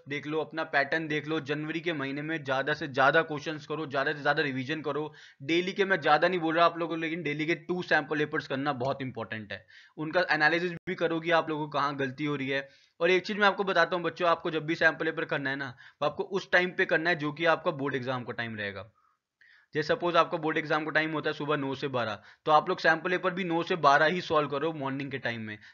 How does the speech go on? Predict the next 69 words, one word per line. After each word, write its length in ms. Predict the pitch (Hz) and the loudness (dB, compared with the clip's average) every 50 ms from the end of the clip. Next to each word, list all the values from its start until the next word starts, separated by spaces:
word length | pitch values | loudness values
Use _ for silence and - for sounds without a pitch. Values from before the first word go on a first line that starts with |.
| _ - | _ 0
ताकि 260 | - 147 147 185 190 | 0 0 2 4 6
आपकी 240 | 185 175 180 190 202 | 6 6 6 2 -2
एक 80 | 202 208 | -2 -2
हैबिट 340 | 147 131 - 165 190 165 | 0 0 2 2 2 2
बन 140 | 151 151 147 | 2 -2 0
जाए 140 | 143 165 170 | 2 2 0
मॉर्निंग 380 | 170 160 147 143 147 151 139 135 | 2 0 -2 -2 -4 -4 -4 -4
के 60 | 151 | -2
टाइम 240 | 131 147 139 131 127 | -2 -2 -2 -2 -4
पे 140 | 165 175 | -6 -6
क्वेश्चन 320 | 175 139 143 131 - 151 143 | -6 -6 -6 -8 -8 -8 -8
पेपर 240 | 135 127 123 131 131 | -8 -8 -8 -6 -2
को 100 | 147 170 | 0 0
अटेम्प्ट 320 | 156 - 147 143 135 110 | 2 2 0 -2 -2 -4
करने 260 | 127 113 113 113 113 | -6 -6 -8 -8 -10
की। 160 | 107 107 107 - - - - _ - | -12 -16 -20 -20 -20 -20 -20 _ -10
एक 160 | 151 156 156 | -8 -2 2
बार 120 | 175 190 180 | 4 4 4
ये 140 | 180 175 | 4 4
हैबिट 240 | 175 175 180 185 190 | 2 2 2 4 4
आप 160 | 180 175 165 | 4 4 4
लोगों 100 | 175 180 | 0 -2
की 80 | 175 170 | -2 -2
बन 200 | 147 156 147 151 | -2 -2 -2 -2
गई 120 | 151 170 165 | -2 -4 0
तो 100 | 170 175 | 2 2
आपको 260 | 170 190 - - 165 | 2 2 2 -2 -4
वहाँ 160 | 151 147 143 139 | -2 -2 -2 -2
पे 80 | 156 156 | -4 -6
एकदम 220 | 143 139 143 139 | -6 -6 -8 -8
से 120 | 135 - 160 | -6 -4 -4
अजीब 320 | 139 135 127 151 147 139 | -4 -4 -4 -6 -6 -6
नहीं 160 | 120 135 147 | -6 -4 -4
लगेगा 280 | 135 131 117 117 113 120 | -4 -4 -6 -6 -8 -8
बोर्ड 200 | 110 113 113 110 | -8 -8 -8 -10
एग्जाम 280 | 113 107 101 107 104 101 | -10 -10 -12 -12 -14 -12
में। 200 | 101 98 101 110 _ _ - - _ _ - | -14 -14 -16 -18 _ _ -20 -20 _ _ -12
तो 60 | - | -8
उस 160 | 165 160 156 | -8 -8 -6
चीज़ 120 | - 190 151 | -6 -8 -6
पे 120 | 170 190 | -6 -8
फोकस 380 | - - 151 135 - 175 165 - | -6 -6 -6 -4 -2 -4 -4 -2
करो, 140 | - 160 170 170 | -4 -4 -4 -4
सुबह 220 | - 151 156 160 | -4 -2 -2 -2
नौ 180 | 151 139 143 147 | -2 -2 -4 -4
से 120 | - 165 | -4 -2
बारह 260 | 147 143 139 139 151 151 | 2 2 4 4 4 2
सैंपल 300 | - 139 131 123 123 135 | 0 -2 -4 -4 -4 -6
पेपर 200 | 135 131 143 139 | -4 -2 -2 -2
अटेम्प्ट 340 | 131 - 127 127 131 127 127 | 0 0 -2 -4 -4 -4 -4
करो, 200 | 123 123 135 139 127 | -4 -4 -4 -4 -4
देखो 280 | 113 120 117 - 139 143 | -4 -6 -6 -2 0 2
आप 160 | 143 135 - | 2 2 0
लोगों 120 | 131 127 127 | -4 -8 -10
की 60 | 120 | -8
क्या 160 | 120 131 123 | -8 -8 -6
गलतियाँ 360 | 123 120 113 104 120 127 123 | -6 -6 -8 -8 -8 -10 -10
हो 60 | 120 | -10
रही 120 | 117 117 123 | -10 -8 -6
है 160 | 131 143 139 - - - - _ - | -6 -8 -8 -10 -16 -20 -20 _ -10
और 80 | 127 131 | -8 -8
उन 80 | 131 | -6
चीज़ों 240 | 131 135 123 131 135 | -6 -6 -6 -6 -4
को 80 | 151 160 | -6 -6
सही 240 | 156 - 135 139 135 | -6 -4 -4 -4 -4
करो। 180 | 123 127 131 123 | -4 -4 -6 -4
सैंपल 360 | - 143 143 147 143 165 165 | -2 -4 -4 -2 -2 -4 -4
पेपर 260 | 156 156 151 160 156 | -4 -4 -4 -4 -4
से 120 | 160 170 | -4 -4